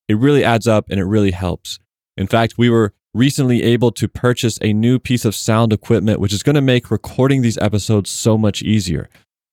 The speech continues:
Not only will it allow us to process and master the sounds in real time, it enables us to do backup recordings.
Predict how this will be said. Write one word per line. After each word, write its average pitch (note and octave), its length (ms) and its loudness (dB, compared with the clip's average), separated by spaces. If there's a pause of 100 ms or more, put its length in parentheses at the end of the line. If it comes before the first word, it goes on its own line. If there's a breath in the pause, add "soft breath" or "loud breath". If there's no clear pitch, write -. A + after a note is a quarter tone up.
Not A#2 160 2
only B2 180 4
will A2 200 4
it F#2+ 120 0
allow G2 300 2
us G2+ 160 0
to F#2 460 0
process G2+ 540 0
and F2+ 120 -2
master F#2+ 400 0
the F#2 140 -2
sounds F#2+ 400 0
in E2+ 100 -2
real G2 240 2
time, A2+ 540 0 (400 soft breath)
it G2 80 0
enables F#2+ 420 2
us F#2 140 -2
to - 120 -6
do D#2+ 220 0
backup A2 540 -2
recordings. G#2+ 640 0